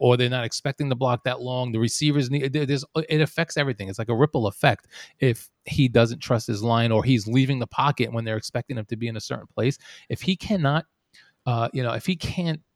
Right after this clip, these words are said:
kind of get all of that together and, and stay on track, then he, he's hurting everybody. Then at that point you say, "All right, listen, kid, we're gonna sit you down for a couple of weeks."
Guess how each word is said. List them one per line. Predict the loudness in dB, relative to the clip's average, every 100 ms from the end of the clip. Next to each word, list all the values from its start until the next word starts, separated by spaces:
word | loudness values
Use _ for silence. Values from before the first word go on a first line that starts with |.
| _ _ _ _ -20 -14
kind | -4 0 0
of | -2 -2
get | 2 2 4
all | 4 4
of | 4
that | 0 0 -2
together | 2 4 6 4 0 -8 -18 -2
and, | 0 0 -4 -4
and | -2 -2 -4
stay | -10 2 6
on | 6 4 -2
track, | 0 6 6 4 -2
then | 0 2 4 0 -6 _ _ -6
he, | -4 0
he's | 0 2
hurting | 2 4 4
everybody. | 2 2 2 4 4
Then | 2 0
at | 0 2
that | 2 0
point | -4
you | -6
say, | -2 2
"All |
right, | 2
listen, | 2 -2 -4
kid, | -2
we're | 0 -2
gonna | -4
sit | -6 -2
you | 0
down | 2 0
for | -4
a | -2
couple | 0 2
of | 0
weeks." | 0 -2